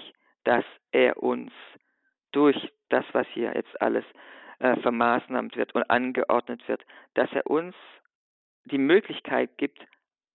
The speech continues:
aufgerüttelt zu werden und auch aufzurütteln und dann entschiedener uns für ihn, für das Gute, für das ethisch Richtige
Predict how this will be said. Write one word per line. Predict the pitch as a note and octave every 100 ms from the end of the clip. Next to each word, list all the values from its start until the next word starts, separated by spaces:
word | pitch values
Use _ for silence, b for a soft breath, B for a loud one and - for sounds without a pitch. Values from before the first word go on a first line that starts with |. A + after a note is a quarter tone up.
| _ _ -
aufgerüttelt | C#3+ F#3 - - _ _ _ _ - C3+ F3+ G#3+ -
zu | C3
werden | C#3+ D#3 D3
und | -
auch | B2 A2+ -
aufzurütteln | D#3 - - C3 D3+ - E3+ B B B
und | - G3 F#3 -
dann | D3+ C#3+
entschiedener | C#3 C3 - F3 F3+ B2+ A#2+ - _ _ _ _ _
uns | - D#3 D#3 - - - - -
für | -
ihn, | - C3 E3 B3+ D4 _ _ _ _ _
für | -
das | - B2+ -
Gute, | C#3+ G#3 B3 A#3+ B B B B -
für | - -
das | A2 - - - - - - _ _ - - - _
ethisch | D#3 F3 E3+ C#3+ -
Richtige | E3+ - E3+ D#3 D#3 -